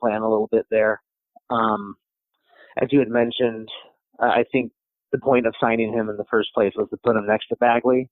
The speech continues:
and I think with the absence of Bagley in the lineup,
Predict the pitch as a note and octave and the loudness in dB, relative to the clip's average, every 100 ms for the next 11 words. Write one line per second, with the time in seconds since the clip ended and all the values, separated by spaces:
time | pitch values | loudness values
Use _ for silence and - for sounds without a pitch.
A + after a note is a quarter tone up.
0 | - G#2+ A2 B2 G#2+ _ A2 A2 _ _ | -8 -6 -2 -2 -4 _ -4 -4 _ _
1 | _ _ _ _ - B2 D3 C#3 C3 B2+ | _ _ _ _ -4 2 2 0 -12 -10
2 | A2+ A2+ G#2+ A2 G#2+ G#2+ A#2+ A#2+ G#2+ | -4 -2 -2 -6 -8 -6 -6 -6 -8